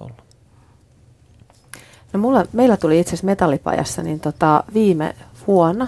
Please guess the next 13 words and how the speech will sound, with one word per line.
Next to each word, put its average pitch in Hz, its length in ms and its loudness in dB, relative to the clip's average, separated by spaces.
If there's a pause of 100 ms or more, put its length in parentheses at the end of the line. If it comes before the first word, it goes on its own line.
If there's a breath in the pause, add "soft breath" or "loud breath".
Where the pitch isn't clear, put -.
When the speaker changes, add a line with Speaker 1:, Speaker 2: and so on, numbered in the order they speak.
Speaker 2:
tuli 175 180 -2
tämmönen 170 480 0 (760 loud breath)
ää, 156 260 2
E 196 200 8
U:n 160 180 4
myötä 160 300 0
tämmönen 160 500 -4
kantavien 160 480 0
teräsrakenteiden - 880 -2
C - 120 -10
E-merkintä. 170 920 -2 (140)
Elikkä 170 280 -4
jos - 260 -8